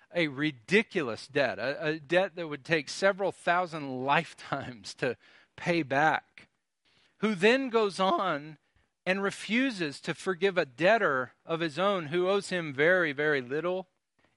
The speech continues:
in proportion. It's just this ridiculous story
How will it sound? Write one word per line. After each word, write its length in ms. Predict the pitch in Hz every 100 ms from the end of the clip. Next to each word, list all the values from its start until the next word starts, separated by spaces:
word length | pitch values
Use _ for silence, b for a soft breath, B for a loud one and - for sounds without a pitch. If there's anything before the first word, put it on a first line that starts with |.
| -
in 200 | 143 151
proportion. 680 | - 135 - 185 - 117 107
It's 200 | 131 -
just 260 | 170 -
this 220 | 156 - 139
ridiculous 580 | 135 156 - 190 175
story 640 | - - 196 196 120 120